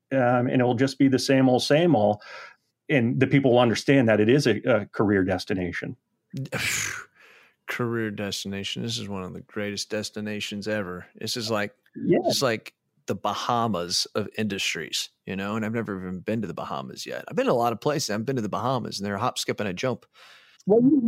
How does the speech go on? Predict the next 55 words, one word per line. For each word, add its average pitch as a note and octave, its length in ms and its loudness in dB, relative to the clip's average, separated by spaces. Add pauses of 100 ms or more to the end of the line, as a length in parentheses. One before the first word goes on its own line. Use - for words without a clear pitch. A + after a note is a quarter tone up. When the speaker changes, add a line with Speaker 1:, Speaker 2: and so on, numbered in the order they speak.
Speaker 1:
you E4+ 100 6
guys, D4 320 6
uh, A#3+ 80 6
you A3 220 6
guys A#3 240 6
on G#3+ 100 6
the F#3 120 8
agency C#3+ 460 6
side, C3 340 4
you, G3 160 4
you F#3 240 0
guys E3 320 6
always C#3 340 6
get C#3 140 4
the - 80 2
credit A#2+ 320 4
over A2+ 200 6
there, A2 200 6
but G#2+ 160 2
the, B2+ 280 2 (260)
the C3+ 80 2
people A3 340 0
in F#3+ 100 4
claims, G3 380 2
man, A#2 240 6
they, C#3+ 200 2 (460)
they're D3+ 140 6
the, B2+ 340 4 (540)
seen G3+ 360 4
as D#3+ 140 4
the C#3+ 80 4
blue C3+ 260 6
collars, A#2+ 440 6
but C3+ 160 2
there's C#3 160 2
so E3 120 2
many E3 180 4
good D#3 200 2
stories F3 500 4
in C3+ 80 4
there, B2+ 200 2
man, B2+ 280 4
and A#2+ 140 4
that, C3+ 160 0
and B2 140 2
those C#3 180 4
are D3 60 4
the B2+ 60 2
stories C3 340 2
that B2+ 100 4
we B2 80 2
need A#2+ 140 2
to - 60 0
share A#2 280 2
too. C3 340 4